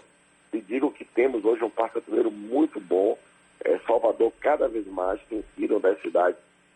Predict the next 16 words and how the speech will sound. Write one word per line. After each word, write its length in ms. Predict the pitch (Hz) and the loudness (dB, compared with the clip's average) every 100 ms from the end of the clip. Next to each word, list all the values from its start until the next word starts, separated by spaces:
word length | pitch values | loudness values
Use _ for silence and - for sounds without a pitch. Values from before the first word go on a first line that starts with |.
| - | -6
mais 280 | 104 135 147 | -2 0 -2
procuradas 800 | - 123 - - 82 85 - 92 _ _ _ _ _ - | -2 -2 -2 -4 2 2 2 -4 _ _ _ _ _ -8
por 160 | 107 - | -8 -2
turistas 440 | 110 98 104 107 | 0 0 -2 -2
no 100 | 107 | 0
Brasil 380 | 98 98 90 123 | 2 2 0 -12
inteiro. 560 | - - 92 98 - - _ _ _ - | -12 -2 2 2 0 -6 _ _ _ -10
Então, 120 | 98 | -6
muita 500 | 101 123 156 151 107 | 0 2 2 2 0
gente 200 | 113 - | -2 -4
tem 140 | 98 | -4
vindo 160 | 95 98 | -2 -2
pra 220 | 87 82 | 0 0
cá. 240 | - 78 | 2 0
Recebemos 680 | 110 123 - - 104 107 104 | 2 0 0 0 0 -2 0
agora, 460 | 98 82 90 87 | -2 2 2 2